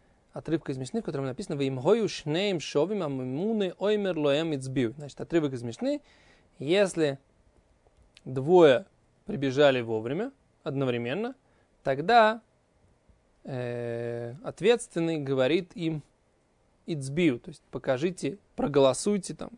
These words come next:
покажите свои пальцы» и так далее. Окей. Тана учили в Брайте, что он им говорил: «Оцию эцботейхем».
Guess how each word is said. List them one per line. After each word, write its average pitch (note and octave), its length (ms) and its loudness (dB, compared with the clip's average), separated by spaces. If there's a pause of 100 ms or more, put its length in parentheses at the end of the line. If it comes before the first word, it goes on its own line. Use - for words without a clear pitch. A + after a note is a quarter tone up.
покажите D3+ 500 -8
свои - 220 -10
пальцы» E3+ 380 -6
и - 20 -
так - 160 -16
далее. - 160 -20 (1120)
Окей. E3+ 280 0 (1400)
Тана G#3 340 6
учили G#3+ 260 -4
в F3+ 60 -4
Брайте, A3 420 2
что - 160 -2
он G#3 120 2
им F3 120 0
говорил: E3+ 380 2
«Оцию B3 680 2
эцботейхем». D3 1040 2